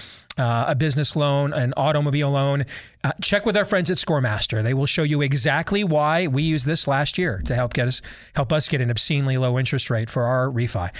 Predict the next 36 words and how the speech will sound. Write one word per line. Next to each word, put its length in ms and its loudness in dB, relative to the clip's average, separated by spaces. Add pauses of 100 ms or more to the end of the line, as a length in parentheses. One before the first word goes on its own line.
(220)
They 140 0
will 80 2
show 160 0
you 160 2
exactly 500 0
why 240 2
you 140 2
have 160 0
the 60 0
score 280 0
you 120 0
have, 300 0
and 120 0
then, 160 0 (340)
uh, 140 -2
plot 300 0
out 160 2
a 20 0
course 340 0
for 100 0
you 100 0
to 80 0
get 100 -2
to 100 -2
exactly 520 0
to 80 0
the 80 0
score 320 0
you 280 0
want 320 -2
to 160 0
or 100 0
need 180 0
to 80 0
get 180 -2
to. 240 -2